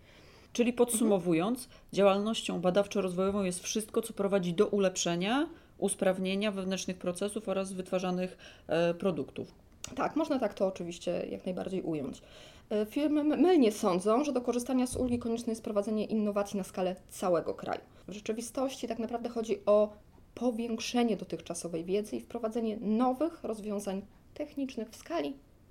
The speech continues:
Speaker 2: przedsiębiorstwa.
Speaker 1: A powiedz, y, jakie są najważniejsze korzyści rozliczenia ulgi badawczo-rozwojowej, zwanej przez nas ulgą B plus R?
Speaker 2: Jest to ulga, która generuje, mm, w zasadzie korzyści finansowe,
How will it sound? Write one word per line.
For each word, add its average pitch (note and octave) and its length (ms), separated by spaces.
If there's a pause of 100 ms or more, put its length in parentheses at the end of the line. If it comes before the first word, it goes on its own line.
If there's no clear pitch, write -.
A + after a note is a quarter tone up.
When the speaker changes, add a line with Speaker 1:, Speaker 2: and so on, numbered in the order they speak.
(180)
Speaker 2:
przedsiębiorstwa. - 680 (720)
Speaker 1:
A - 80
powiedz, A#3+ 340
y, F#3+ 160
jakie B3+ 300
są A3+ 300 (200)
najważniejsze G#3 680
korzyści D#3 500
rozliczenia D3 540
ulgi D3+ 340
badawczo-rozwojowej, D3+ 1000 (220)
zwanej D#3+ 340
przez D#3 180
nas D#3 220
ulgą D#3 380 (320)
B D3+ 100
plus D3+ 260
R? A#2+ 180 (440)
Speaker 2:
Jest D4 200
to - 80
ulga, C4 220
która A#3 400
generuje, C4 920 (240)
mm, A3+ 460
w - 20
zasadzie A3+ 400 (220)
korzyści C4 420
finansowe, A#3+ 640